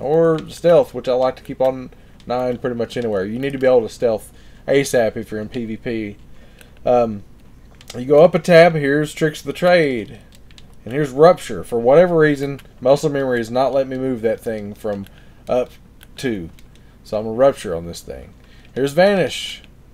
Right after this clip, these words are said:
Here's Blind. Here's that really cool tool that reduces your falling speed for just a second. Uh, I can't do it while moving. Yeah, I need to jump off something. Screw you, priests. Here's Feign again. There's some buttons I've had there forever.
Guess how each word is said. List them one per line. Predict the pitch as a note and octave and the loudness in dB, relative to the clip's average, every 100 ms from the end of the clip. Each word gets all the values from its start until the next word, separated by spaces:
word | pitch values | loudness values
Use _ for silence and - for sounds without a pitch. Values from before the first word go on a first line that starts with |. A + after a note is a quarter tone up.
| - | -12
Here's | A#2 C3+ | -6 -6
Blind. | C3 D3+ F3 D#3+ B2+ F#2+ F2 - - - - - - | 0 4 6 4 2 -6 -12 -20 -20 -20 -20 -18 -6
Here's | C#3 C#3 | -6 2
that | D3 - | 2 2
really | C#3 D#3+ D#3 | -2 0 2
cool | D#3+ D#3 | 2 2
tool | D#3+ D#3+ | 2 2
that | D3+ C#3+ | 2 0
reduces | C#3 C#3+ - | -4 -6 -8
your | C3+ | -12
falling | C3 D#3 D3+ | 2 2 2
speed | - C#3+ C3+ A#2 G#2+ G#2+ - - | -2 -4 -4 -4 -8 -12 -20 -16
for | |
just | A2 A2+ - | -14 -12 -14
a | |
second. | G#2 G#2+ G2 - - - - - - - - - - | -8 -8 -8 -14 -20 -20 -20 -20 -20 -20 -20 -20 -10
Uh, | A2 G#2 G2 G2 G2 | -6 -4 -4 -6 -8
I | G2+ | -8
can't | B2 A2 | -10 -8
do | |
it | A2 | -4
while | G#2+ | -4
moving. | G#2 A#2 B2+ C3+ - - - - - - - - - - - - - - _ | -4 -8 -8 -14 -18 -20 -20 -20 -20 -20 -20 -20 -20 -20 -20 -20 -20 -20 _
Yeah, | - F3+ F#3 F3 | -4 2 4 4
I | E3+ | 2
need | E3+ | -2
to | D3 | -4
jump | C#3+ D#3+ | -2 2
off | E3+ D#3 | 4 4
something. | - C#3+ - G#2 - - - - - - - - - - | 2 -4 -4 -12 -12 -20 -20 -20 -20 -20 -20 -20 -20 -20
Screw | - - D#3+ | -18 -4 -2
you, | D#3 D3 A#2+ - | 0 -2 -6 -8
priests. | C#3+ C3+ C#3+ - - - - - - - - | -4 -4 -6 -16 -20 -20 -20 -20 -20 -20 -14
Here's | C3+ C3 | -12 -4
Feign | C#3+ C3+ | 0 0
again. | C3 A#2 A#2+ A2+ | -2 -4 -4 -2
There's | A#2+ B2+ | -2 -2
some | C#3+ C3 | -2 -4
buttons | A#2+ A#2+ A#2+ | -4 -4 -2
I've | A#2 A2+ | -4 -2
had | A#2 | -4
there | A2 A#2 | -2 -4
forever. | - A2+ A#2 A2+ | -2 -2 -2 -4